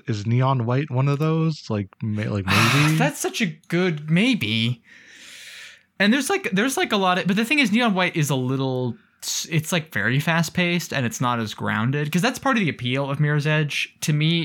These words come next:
Speaker 2: is that it's, like, you're just a human body.
Speaker 1: Right.
Speaker 2: You know? And most of the movement in the game is, like, plausible for a human body to do.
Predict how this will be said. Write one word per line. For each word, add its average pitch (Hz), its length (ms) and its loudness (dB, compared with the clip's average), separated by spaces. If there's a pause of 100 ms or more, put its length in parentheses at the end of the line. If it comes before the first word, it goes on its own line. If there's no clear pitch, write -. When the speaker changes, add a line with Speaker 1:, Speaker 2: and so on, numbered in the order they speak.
Speaker 2:
is 127 180 0
that 123 100 0
it's, 107 180 -4
like, 123 200 -4
you're 131 80 0
just 175 240 -2
a - 40 -2
human 110 340 0
body. 90 520 -4 (340)
Speaker 1:
Right. 92 380 -4 (440)
Speaker 2:
You 127 200 2
know? 101 340 0 (380)
And 147 220 2
most 185 260 0
of 160 140 -4
the 143 120 -2
movement 123 420 -2
in 113 100 -4
the 110 80 -2
game 107 260 0
is, - 160 0
like, 101 320 -4
plausible 127 600 -2
for - 160 -4
a 107 60 -2
human 107 260 0
body 101 300 0
to 104 100 -6
do. 117 340 -2